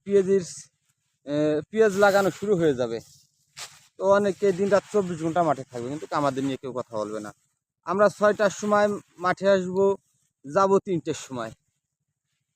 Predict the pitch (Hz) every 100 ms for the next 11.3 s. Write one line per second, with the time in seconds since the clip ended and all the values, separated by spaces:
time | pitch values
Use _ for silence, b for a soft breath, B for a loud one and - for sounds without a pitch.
0 | _ - 208 208 220 - 226 220 185 147
1 | 143 202 233 - 175 190 196 202 220 220
2 | 247 214 190 - 139 127 117 104 98 _
3 | _ _ - - - _ _ _ - 180
4 | 208 208 240 240 247 247 240 208 220 233
5 | 226 220 233 214 180 156 156 131 113 101
6 | - _ - - - - - - - 190
7 | 202 - 226 233 226 180 208 262 233 196
8 | 160 139 127 127 117 113 - 165 117 -
9 | - - - - - - - - - 180
10 | 185 214 214 208 190 - 202 170 156 -
11 | 196 190